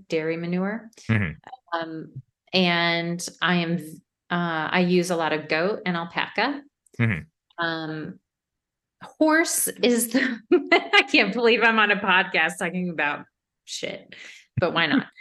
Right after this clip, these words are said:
Speaker 1: Um, <laughs> horse is the one that I'm pretty skeptical, s-, skeptical of, um, because of residual, residual pesticides in the hay or straw that, that
Speaker 2: Mm-hmm.
Speaker 1: they may consume. And it's super hard to trace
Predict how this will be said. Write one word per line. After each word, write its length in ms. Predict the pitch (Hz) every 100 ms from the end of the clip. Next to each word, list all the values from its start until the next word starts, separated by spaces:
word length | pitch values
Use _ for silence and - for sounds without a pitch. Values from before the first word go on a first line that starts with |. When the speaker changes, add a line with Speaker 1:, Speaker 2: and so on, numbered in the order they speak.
| - - -
Speaker 1:
Um, 480 | 233 233 339 302 - -
<laughs> 420 | 277 285 233 - - - - -
horse 220 | 277 285
is 160 | 320 269
the 100 | 277
one 280 | 233 220 214
that 100 | 196
I'm 220 | 196 202
pretty 240 | 220 196
skeptical, 480 | 208 185 180 196 208 202 _
s-, 220 | - - _ _ -
skeptical 1080 | - - 190 190 - 190 - 208 190 190 -
of, 420 | 190 185 208 233 - - -
um, 300 | 175 160 160
because 260 | 175 180 165
of 80 | 165
residual, 380 | 165 160 160 165 - _ _ _ -
residual 720 | 175 170 165 180 175 156 147
pesticides 920 | 156 - 175 175 180 196 220 226 - - - - - -
in 500 | 175 165 160 156 151
the 80 | 160
hay 180 | 165
or 120 | 151 151
straw 580 | - 156 147 175 214 214
that, 280 | 147 - - _ _ -
that 220 | 170 156
Speaker 2:
Mm-hmm. 60 | 202
Speaker 1:
they 240 | 151 151
may 180 | 139 - 143 -
consume. 520 | 160 156 151 156 165
And 320 | - 143 143
it's 360 | - 185 185 160
super 360 | - 233 226 202
hard 320 | 180 165 160
to 100 | -
trace 720 | 165 - 143 165 226 - -